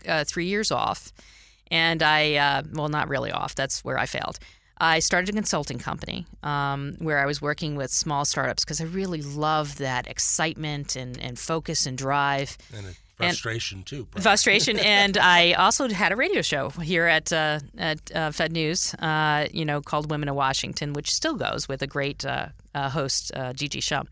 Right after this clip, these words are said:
Speaker 2: Yep.
Speaker 1: But, um, then, uh, you know, uh, Google called, and, uh,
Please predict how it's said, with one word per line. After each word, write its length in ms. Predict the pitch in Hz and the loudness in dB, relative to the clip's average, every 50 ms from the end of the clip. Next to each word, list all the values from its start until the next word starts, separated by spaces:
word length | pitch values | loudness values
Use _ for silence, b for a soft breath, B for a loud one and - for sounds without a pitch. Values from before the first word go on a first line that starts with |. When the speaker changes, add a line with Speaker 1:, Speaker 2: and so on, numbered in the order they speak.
| B B | B B
Speaker 2:
Yep. 160 | B 101 110 B B B B B B - | B -12 -12 B B B B B B 0
Speaker 1:
But, 280 | 160 151 151 160 - | 0 2 2 2 2
um, 500 | - 160 160 151 151 147 147 147 143 147 - - - _ - - - - - | 2 2 4 4 2 2 0 -2 -6 -8 -10 -16 -16 _ -12 -12 -12 -14 -8
then, 360 | - 156 180 175 180 180 175 170 | -2 0 2 4 4 2 2 2
uh, 380 | 160 156 151 151 147 143 - - | 2 2 2 2 0 -2 -4 -6
you 140 | - - 165 | -8 -4 -2
know, 340 | 160 156 151 151 147 143 - | 0 0 0 0 0 -2 -2
uh, 380 | - 135 135 135 135 135 135 | -2 0 0 0 0 -2 -2
Google 340 | 143 143 165 185 196 - 240 | -4 -2 -2 -2 -2 -4 -4
called, 340 | - 202 139 - - - - - - _ _ _ _ - - | -4 -2 -2 -2 -2 -6 -8 -12 -20 _ _ _ _ -8 -4
and, 480 | 160 156 156 156 156 156 156 151 156 | -2 0 0 0 0 0 0 0 0
uh, 300 | 170 175 143 139 139 - | 0 2 2 2 2 0